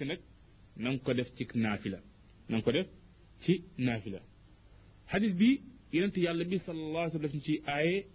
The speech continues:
ñuy julli di geesu. Ñu def ñu ci aaye ñuy julli di geesu. Mu ne julli di geesu,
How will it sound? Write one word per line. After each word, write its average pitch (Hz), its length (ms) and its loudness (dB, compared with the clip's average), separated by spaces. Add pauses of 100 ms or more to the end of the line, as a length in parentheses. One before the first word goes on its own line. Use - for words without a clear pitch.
ñuy 143 420 2
julli 156 200 4
di 127 140 4
geesu. 123 320 -2 (1120)
Ñu 107 100 -2
def 104 160 -4
ñu 104 100 -2
ci 120 140 4
aaye 135 300 -2 (500)
ñuy 123 360 4
julli 147 340 6 (160)
di 127 240 4
geesu. 135 400 -4 (480)
Mu 117 180 0
ne 190 200 2 (200)
julli 185 200 -2
di 156 160 0
geesu, 151 400 -6